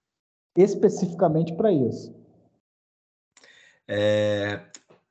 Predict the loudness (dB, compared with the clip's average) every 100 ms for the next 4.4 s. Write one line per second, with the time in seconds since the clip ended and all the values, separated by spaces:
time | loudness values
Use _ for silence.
0 | -14 -10 -8 -8 -6 -4 -2 -4 -4 -6
1 | -10 -12 -8 -6 -6 -6 -12 -6 -4 -4
2 | -8 -8 -6 -6 -6 -6 -6 -8 -10 -12
3 | -12 -10 -6 -6 -6 -8 -8 -4 -2 -4
4 | -8 -12 -14 -16